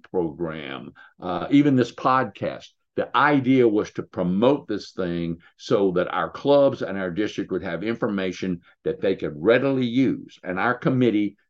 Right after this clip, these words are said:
met every week and developed, to develop this information. And the whole idea, we, we have a branding guidelines, which talks about the logo and the colors and how you apply the logo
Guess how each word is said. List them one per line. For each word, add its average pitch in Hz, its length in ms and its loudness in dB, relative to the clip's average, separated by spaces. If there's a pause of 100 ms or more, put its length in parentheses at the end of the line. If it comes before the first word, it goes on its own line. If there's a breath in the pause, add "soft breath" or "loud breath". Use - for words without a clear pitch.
met 90 320 -4 (260)
every 135 680 2
week 98 480 -4 (120)
and 87 240 -4 (220)
developed, 98 600 2 (120)
to 98 100 -2
develop 98 420 4
this 92 180 -4
information. 90 760 -4 (340 soft breath)
And 87 120 -2
the 90 60 0
whole 110 280 6
idea, 95 300 2
we, 87 260 -2
we 92 180 -4
have 90 200 -4
a 78 80 -4
branding 107 540 0
guidelines, 90 720 0
which 87 280 -2
talks - 280 -2
about 87 280 0
the 85 100 -2
logo 101 720 4
and 71 120 -8
the 73 60 -12
colors 95 840 0
and 67 160 -16
how 82 140 -8
you 80 220 -4
apply 92 340 0
the 90 120 0
logo 90 800 -2